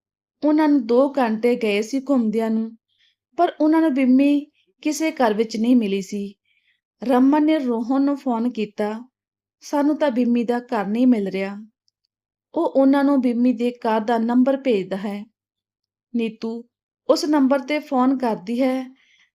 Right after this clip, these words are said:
ਤਾਂ ਰੇਨੂ ਨੇ ਫੋਨ ਚੁੱਕਿਆ ਤਾਂ ਨੀਤੂ ਨੇ ਕਿਹਾ ਕਿ "ਮੈਮ, ਦੀਆ ਕੰਪਨੀ ਵੱਲੋਂ ਆਪਦਾ ਇਨਾਮ ਨਿਕਲਿਆ ਹੈ, ਪਲੀਜ਼ ਆਪਣਾ ਐਡਰੈਸ ਭੇਜੋ।" ਰੇਨੂ ਕਹਿੰਦੀ, "ਅੱਛਾ,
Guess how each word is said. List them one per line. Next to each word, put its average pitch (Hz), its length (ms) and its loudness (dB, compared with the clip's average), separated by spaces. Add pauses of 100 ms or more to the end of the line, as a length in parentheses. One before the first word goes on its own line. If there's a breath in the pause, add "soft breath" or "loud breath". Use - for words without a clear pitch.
(120)
ਤਾਂ 339 120 2
ਰੇਨੂ 269 320 4
ਨੇ 294 160 4
ਫੋਨ 262 380 -2
ਚੁੱਕਿਆ 190 420 -6 (1000)
ਤਾਂ 359 80 0
ਨੀਤੂ 277 340 0
ਨੇ 320 160 0
ਕਿਹਾ 233 460 -4 (340)
ਕਿ 269 100 -2
"ਮੈਮ, 240 460 0 (640)
ਦੀਆ 277 340 2
ਕੰਪਨੀ 277 440 0
ਵੱਲੋਂ 302 280 0 (100)
ਆਪਦਾ 226 440 0
ਇਨਾਮ 247 380 4
ਨਿਕਲਿਆ 233 420 0
ਹੈ, 247 200 -2 (840 soft breath)
ਪਲੀਜ਼ 285 280 0
ਆਪਣਾ 262 260 0
ਐਡਰੈਸ 233 420 -2
ਭੇਜੋ।" 220 400 0 (800)
ਰੇਨੂ 269 340 2
ਕਹਿੰਦੀ, 233 440 -4 (160)
"ਅੱਛਾ, 285 540 -8